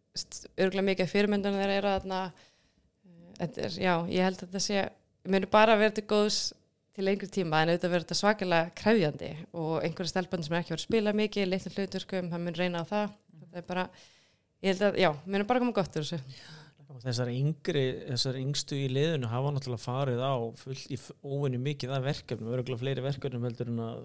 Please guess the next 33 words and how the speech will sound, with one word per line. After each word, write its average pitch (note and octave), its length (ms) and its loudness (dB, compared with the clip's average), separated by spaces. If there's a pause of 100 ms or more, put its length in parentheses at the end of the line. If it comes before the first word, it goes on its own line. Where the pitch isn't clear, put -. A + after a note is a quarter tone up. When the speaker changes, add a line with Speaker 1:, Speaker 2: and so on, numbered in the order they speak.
(140)
Speaker 2:
þú C3 220 -8
fórst C3+ 180 -2
í B2 80 -2
til A#2+ 140 -4
dæmis A#2+ 260 -4
á A#2 80 -6
sínum A#2+ 240 -2
tíma C3+ 240 -2
og A2 140 -4
svona, A2 160 -6
það A2+ 100 -2
eru A2+ 140 -6
kannski A#2+ 180 -6
konar C3 240 0
með A#2+ 240 2
þrjátíu B2+ 320 0
og A#2 80 -2
fimm, C#3 160 2
fjörutíu C#3 400 2
landsleiki C3 560 0
með B2+ 220 0
yngri D3+ 240 -4
landsliðum B2 560 0
og - 200 -8 (600)
farið B2 320 4
á B2 160 4
þrjú, C3 200 2 (260)
fjögur D3 500 2
stórmót, D3+ 560 2
sko, - 220 -14 (100)
í C3+ 140 0
A-keppnir C#3+ 420 0
þar, D#3 320 2